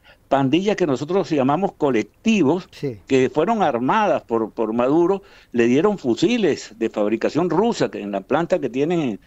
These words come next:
Speaker 1: en el centro de, de, del país, en la ciudad de Maracay, eh, Kalashnikov y municiones,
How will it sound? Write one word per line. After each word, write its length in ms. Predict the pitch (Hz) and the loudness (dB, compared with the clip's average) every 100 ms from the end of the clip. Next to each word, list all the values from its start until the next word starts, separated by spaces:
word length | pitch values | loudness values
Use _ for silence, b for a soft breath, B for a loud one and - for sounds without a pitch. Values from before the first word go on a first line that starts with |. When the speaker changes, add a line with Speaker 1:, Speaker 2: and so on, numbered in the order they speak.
| b b | b b
Speaker 1:
en 140 | 110 101 | -6 -4
el 140 | 98 | -2
centro 340 | 127 143 175 | -2 -2 0
de, 100 | 170 107 - | 0 -2 -6
de, 300 | 95 95 95 | -6 -6 -8
del 260 | 95 98 | -8 -8
país, 480 | 98 98 113 214 190 | -2 2 4 2 0
en 240 | 113 95 92 | -4 -6 -8
la 80 | |
ciudad 240 | 98 110 117 | -6 0 2
de 80 | 165 | 2
Maracay, 560 | 151 110 185 202 160 - b b _ - | 2 0 0 0 -2 -6 b b _ -4
eh, 160 | 107 | -2
Kalashnikov 800 | - 127 123 120 123 92 175 214 - | 0 0 0 -2 -4 0 0 0 0
y 60 | 135 | 0
municiones, 800 | 127 110 98 165 226 214 151 | 0 0 -2 0 2 2 0